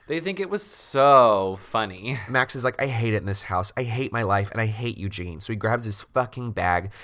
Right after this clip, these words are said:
Speaker 2: slips on his Monster Max, and he's got Monster, <laughs> his Monster Mask,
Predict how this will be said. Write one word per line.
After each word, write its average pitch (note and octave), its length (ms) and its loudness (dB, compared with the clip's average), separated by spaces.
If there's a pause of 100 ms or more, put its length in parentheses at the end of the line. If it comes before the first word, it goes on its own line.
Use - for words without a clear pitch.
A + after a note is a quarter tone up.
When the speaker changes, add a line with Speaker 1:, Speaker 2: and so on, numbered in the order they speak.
Speaker 2:
slips - 280 -4
on C3 80 -2
his A2+ 140 -4
Monster A2 300 2 (100)
Max, F#2 400 -2
and A2+ 120 -2
he's A2 100 -2
got - 140 -8 (100)
Monster, A2+ 400 0 (720)
<laughs> - 800 -14
his C#3 160 0
Monster C3+ 480 2
Mask, A#2 1200 4